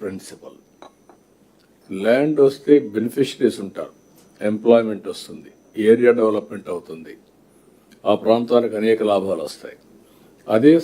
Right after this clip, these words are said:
సమయంలో ల్యాండ్ పోగొట్టుకున్న వాళ్ళు వారసత్వంగా వచ్చిన ల్యాండ్ సాక్రిఫైస్ చేస్తున్నారు. వాళ్ళను కూడా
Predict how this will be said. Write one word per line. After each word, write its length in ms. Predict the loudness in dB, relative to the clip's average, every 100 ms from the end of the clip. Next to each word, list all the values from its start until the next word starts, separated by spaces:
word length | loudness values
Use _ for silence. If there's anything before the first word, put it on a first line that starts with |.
| 0
సమయంలో 400 | 2 2 4 2 2
ల్యాండ్ 340 | 2 2 2 -2 2
పోగొట్టుకున్న 680 | 4 4 2 0 -2 0 2 4
వాళ్ళు 260 | 4 2 0 -4 -18 -20 _ -8 2
వారసత్వంగా 720 | 2 2 0 -2 0 0 4 4
వచ్చిన 240 | 4 -2 -2 -2
ల్యాండ్ 220 | -2 -2 -6 -2
సాక్రిఫైస్ 580 | 0 2 2 4 2 0
చేస్తున్నారు. 520 | -10 -10 -16 -16 -18 _ _ _ _ _ _ _ -2 4
వాళ్ళను 300 | 4 6 6
కూడా 160 | 4